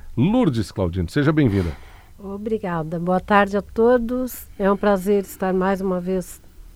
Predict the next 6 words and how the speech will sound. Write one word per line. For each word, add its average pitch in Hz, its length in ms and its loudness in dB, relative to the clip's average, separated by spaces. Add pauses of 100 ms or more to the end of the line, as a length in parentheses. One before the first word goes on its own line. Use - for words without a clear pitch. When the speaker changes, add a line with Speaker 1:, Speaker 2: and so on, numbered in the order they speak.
(100)
Speaker 2:
aqui 180 180 -8
na 185 100 0
Difusora, 202 640 0
né? 196 200 0 (320)
Sempre 214 400 4
presente 190 800 0